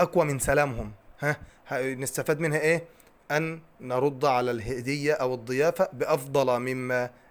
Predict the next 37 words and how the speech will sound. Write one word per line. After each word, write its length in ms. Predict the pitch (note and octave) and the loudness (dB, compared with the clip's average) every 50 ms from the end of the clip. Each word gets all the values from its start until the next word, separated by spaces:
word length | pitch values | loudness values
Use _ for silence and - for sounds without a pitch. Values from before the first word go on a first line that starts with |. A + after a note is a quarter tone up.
| - C3 | -6 -4
أتي 560 | C3+ C#3 - C#3+ C#3 - D#3 B2+ A#2 A#2+ A#2 | -4 -2 -2 -4 -4 -2 -2 -2 -2 -2 -2
إلينا. 400 | A#2 A#2 A#2+ A#2 A2 A2+ G#2 G#2+ - _ - - | -2 -2 -2 -2 -4 -6 -8 -10 -12 _ -12 -8
تمام؟ 300 | - A#2+ C3+ D3+ D#3 D3+ - - - - - | -4 0 0 0 0 -2 -6 -14 -16 -14 -12
إكرام 320 | C3 - C#3+ C3 C3+ C3+ | -10 -6 -4 -2 -2 -2
الضيف. 440 | C3 A#2+ A2+ B2 B2 A#2+ A#2 G#2+ - - - _ - | -4 -4 -4 -2 -2 -2 -2 -6 -10 -16 -18 _ -10
"وإذا 320 | C3+ D3 E3+ D#3 D#3+ D#3+ | -6 -4 0 2 2 2
حييتم 440 | C3 - C#3+ D3+ F3+ F3+ - F3 D#3 | 2 0 -2 -4 -4 -4 -2 -4 -4
بتحية 440 | C#3 C3+ C3+ B2+ - D3 D#3+ E3+ F3 | -4 -4 -4 -4 -4 -2 0 0 0
فحيوا 400 | E3+ - C3+ B2 C3+ C#3 C#3 C3 | -2 -4 -6 -4 -2 -2 0 0
بإيه؟ 320 | C3 C#3 C3 C3+ C3 B2+ - - _ - | 0 0 0 0 -2 -4 -6 -14 _ -6
بأحسن 380 | - A2 - - - - B2+ | -4 -4 -4 -4 -6 -6 -4
منها". 420 | B2+ B2 B2+ C3+ C3+ A#2+ A2+ A2 A2 - - - - - | -4 -2 -2 -2 -2 -4 -4 -6 -10 -14 -20 -20 -16 -10
تمام؟ 300 | - B2 C3+ D#3 F3 D#3+ - - - - - - - - - - - - | -4 0 0 0 0 -2 -6 -12 -20 -20 -20 -20 -20 -20 -20 -14 -6 -4
إيه، 120 | D3+ - | -2 -2
حاجات 280 | - - F3+ G3+ G#3+ F3 | -2 -2 0 0 0 0
بقى 160 | D#3+ G#3 F#3+ | 0 0 0
من 160 | G#3 G3+ F#3+ | 0 0 0
ده 60 | F3+ F3 | -2 -2
كتير، 340 | F3+ - - E3+ D#3 D3 | -2 -4 -2 0 0 0
مثلًا: 280 | C#3 D#3+ D#3 - E3 D#3+ | 0 0 -2 0 0 0
"وما 100 | D#3 D3+ | 0 0
خلقت 280 | - E3 E3+ D#3+ - F#3 | 2 0 0 0 0 -2
الجن 240 | D#3 C#3 E3 E3+ | -2 -2 0 2
والإنس 340 | E3 E3 E3 E3 D#3+ - - | 2 2 2 2 0 0 2
إلا 220 | E3+ E3 E3+ E3+ E3 | 2 4 4 4 6
ليعبدون"، 520 | D#3 D#3 C#3 C#3 C#3 D3 C#3+ D3+ D#3 D3+ | 6 6 4 4 2 0 0 0 0 0
ده 80 | D3+ D3 | 0 0
في 120 | - C#3 | -2 -4
آخر 180 | C#3 - D3+ C#3+ | -8 -6 -6 -4
السورة 380 | B2+ - - D#3 D3 C#3+ C#3 | -4 -2 0 2 2 2 2
طبعًا. 400 | C3+ - D3 C3+ C3+ C3 C3 C3 - - - - - - - | 2 2 2 4 4 2 2 0 -6 -16 -20 -20 -20 -8 -2
ها؟ 160 | - C#3+ C#3+ - - - - - | 0 0 0 -2 -4 -14 -10 -4
وما، 280 | D3 D3+ D#3 - C#3+ D3+ | -2 0 2 2 2 0
"إن 400 | D3+ D3 D3 D3+ E3 D3+ D3+ D#3 | 0 -2 -6 -6 -4 0 2 2
الجميع 360 | D3 C#3 C3 D3 D3+ D#3+ D#3+ | 2 4 4 4 4 6 4
مخلوق 380 | D#3 C#3+ - - D#3 D3+ - | 4 2 2 0 -2 -2 2
لعبادة 380 | D#3 C3+ C3 C3+ D3 C#3+ C3+ | 4 6 6 6 6 4 2